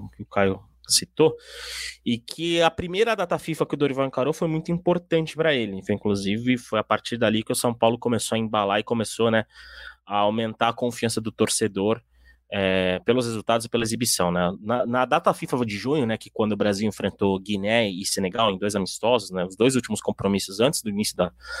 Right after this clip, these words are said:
das eliminatórias, vou lembrar o torcedor são paulino, são paulino que não tá muito atento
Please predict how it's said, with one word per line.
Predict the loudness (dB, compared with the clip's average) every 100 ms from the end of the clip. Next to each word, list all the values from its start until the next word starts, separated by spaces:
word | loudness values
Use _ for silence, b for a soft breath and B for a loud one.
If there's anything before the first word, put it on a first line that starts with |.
| B -6
das | -2 0
eliminatórias, | 0 0 -2 0 0 0
vou | 0
lembrar | 0 0 4 4
o | 4
torcedor | -2 -4 0 0
são | 0 -2
paulino, | 2 2 0
são | -4
paulino | 0 2 2
que | -2
não | -6
tá | 2 2
muito | 2 -2
atento | -2 0 -2 -2